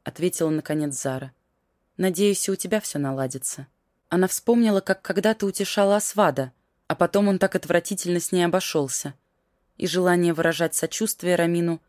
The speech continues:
быстро угасло. Он пытался надругаться над ней. Она могла бы простить ему похищение, но не это. «Ты все сказал, Рамин? Я не могу больше с тобой говорить». Зара многозначительно покрутила кольцо на пальце.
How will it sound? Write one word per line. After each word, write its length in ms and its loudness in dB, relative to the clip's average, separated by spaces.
быстро 380 -4
угасло. 540 -2
Он 140 0
пытался 480 2
надругаться 560 0
над 180 -2
ней. 220 -4
Она 200 4
могла 300 4
бы 100 0
простить 520 -2
ему 160 0
похищение, 840 0
но 160 0
не 220 2
это. 340 -4
«Ты 100 -4
все 200 2
сказал, 340 2
Рамин? 380 -4
Я 160 -2
не 100 2
могу 260 2
больше 280 0
с 40 -8
тобой 220 -2
говорить». 500 -4
Зара 260 2
многозначительно 840 -2
покрутила 480 -6
кольцо 400 -4
на 100 -6
пальце. 500 -10